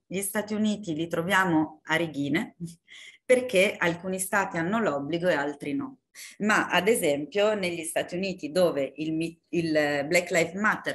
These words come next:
è stato un movimento che ha abbastanza, come dire, scosso, eh, le fondamenta della società, l'obbligo di rendicontazione non riguarda già più solo il genere,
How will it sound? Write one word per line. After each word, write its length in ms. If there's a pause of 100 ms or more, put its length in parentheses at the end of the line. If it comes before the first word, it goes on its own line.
è 120
stato 360
un 60
movimento 640
che 180
ha 200
abbastanza, 580
come 220
dire, 220
scosso, 800 (520)
eh, 500
le 120
fondamenta 800
della 260
società, 720
l'obbligo 480
di 140
rendicontazione 720
non 140
riguarda 440
già 220
più 160
solo 300
il 100
genere, 680